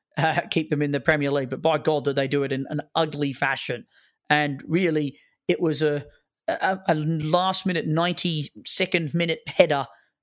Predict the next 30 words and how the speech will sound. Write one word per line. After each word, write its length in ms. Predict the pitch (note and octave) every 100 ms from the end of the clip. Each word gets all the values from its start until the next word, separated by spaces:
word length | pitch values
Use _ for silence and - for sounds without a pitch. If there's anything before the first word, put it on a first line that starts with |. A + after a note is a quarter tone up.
| -
uh, 200 | D#3 D3+
which 240 | D3+ C#3+ -
kept 180 | F#3+
them 120 | F3+ E3
in 120 | D#3
the 60 |
Premier 280 | D3+ D#3+ D3
League, 200 | D3 C#3+
which 140 | C#3+ B2
got, 160 | D#3
uh, 80 | E3
secured 320 | C3+ D3+ E3
them 80 | D3+
an 60 | C#3+
important 400 | C3+ D#3 D#3+ D3
draw, 400 | D3+ C#3+ C#3 C3+ -
you 140 | D3+
know, 120 | C#3 C3
before 300 | C#3 D3+ C3+
the 80 | B2+ -
penultimate 440 | D#3 C#3 C3 C#3+
day. 160 | D3 C3+
And 80 | C3+
then 100 | C3+
obviously 280 | C#3 B2+ C3+
they 100 | C3
did 200 | C#3 C#3
get 200 | C3+ -
that 180 | C3+
win, 260 | C#3+ C3+ B2